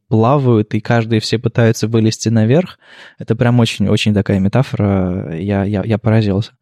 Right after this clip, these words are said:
А так, этот Layout Land, а, о, она очень много записывает этих видео. Я периодически публикую, э, выпуски, не самые свежие, но по очереди я хочу опубликовать все, чтобы не слишком, э, как бы забивать вам внимание,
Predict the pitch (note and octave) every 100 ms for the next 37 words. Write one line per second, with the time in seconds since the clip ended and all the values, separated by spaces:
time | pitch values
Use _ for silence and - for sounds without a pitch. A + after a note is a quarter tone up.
0 | _ _ - - E3 C#3+ C3 A#2+ A#2+ B2+
1 | B2 B2 B2 F3+ G3+ - - G#2+ G#2+ G#2
2 | G2+ F#2 - F2+ E2+ - F#2 G#2+ A#2+ A2
3 | - A#2+ A#2 G#2 G#2+ - G#2+ G2+ G2+ B2
4 | D#3+ G3+ C3+ A2 G#2 A2 A#2+ G#2+ - -
5 | A2+ G#2+ - G#2+ F#2+ D#2+ - F#2+ F#2+ A#2+
6 | F3 - - A2 G#2+ G2+ A2+ B2 - A2+
7 | G2+ - C#3+ G3 F#3 G#2+ F#2 A2+ B2 -
8 | - - A#2+ A2+ D#3 - B2 G#2 G#2+ A2+
9 | A#2 A#2 A2+ G#2+ G#2+ A2 A2 - - D3
10 | C3 G#2+ - - - G#2+ A2+ - - -
11 | F#2 - G2+ G#2+ G#2+ E2+ - C2 C#2 B2
12 | _ _ _ _ - G2+ F2+ E2+ - A#2
13 | G#2+ A2 G#2+ G#2 G2+ G#2 G2+ A#2+ A#2+ G#2+
14 | G2+ F#2+ F2 E2+ E2+